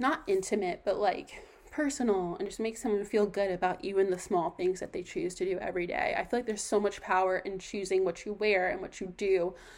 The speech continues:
And when you have, like, a well thought out version of it, it just, like, elevates how you feel about yourself and even how you present yourself to others. And it's not like I'm only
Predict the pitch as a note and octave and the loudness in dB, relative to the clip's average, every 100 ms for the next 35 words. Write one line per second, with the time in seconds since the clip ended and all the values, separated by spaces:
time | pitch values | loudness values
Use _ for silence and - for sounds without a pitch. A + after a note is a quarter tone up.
0 | - - G#3 G#3+ G3+ G3+ G3+ F#3+ F#3+ F#3 | -20 -4 2 4 4 2 2 2 2 2
1 | F3 F3 F3 - F3 F3+ E3+ E3 - - | 2 2 0 0 0 0 0 -2 -4 -18
2 | - - - - G#3 G#3+ G#3+ F#3 F#3 F#3 | -20 -20 -18 0 4 4 2 0 2 2
3 | F3+ G3+ - G#3 G#3 - F#3+ F#3+ F#3+ F3+ | 0 -2 -6 -6 -4 4 4 6 2 0
4 | - - _ _ _ _ - G#3+ G#3 F3+ | -4 -16 _ _ _ _ -2 2 2 0
5 | A3 G3+ F#3+ E3+ F3+ F#3 G#3+ F#3 F3+ G3 | 2 4 4 2 0 -2 -2 -2 -2 -10
6 | - G3 F#3+ F#3 F#3+ F#3 F#3 F#3+ F#3 E3+ | -4 0 0 0 -6 -6 -4 -2 0 -2
7 | F3+ - F3 - - F3+ F3 - - - | -2 0 -2 0 2 2 2 -4 -4 -12
8 | - A3 G#3+ B3+ B3+ C#4 A#3+ G3+ G3+ G3+ | -6 -2 2 4 4 0 0 0 0 0
9 | G3 | -2